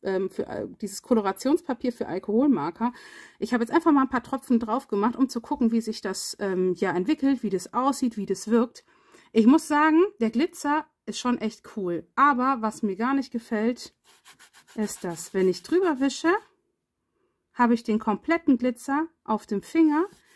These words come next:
und es ist nichts mehr da, wo es sein sollte. Das finde ich sehr schade, weil,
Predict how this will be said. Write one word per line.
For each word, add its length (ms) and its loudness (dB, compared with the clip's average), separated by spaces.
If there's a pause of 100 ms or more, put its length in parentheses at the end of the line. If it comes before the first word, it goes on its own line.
(220)
und 160 6
es 120 -4
ist 160 -2
nichts 280 2
mehr 160 4
da, 220 -2
wo 80 -2
es 140 -8
sein 260 -4
sollte. 340 -6
Das 240 -4
finde 220 6
ich 100 0
sehr 200 -4
schade, 540 -2 (600)
weil, 560 4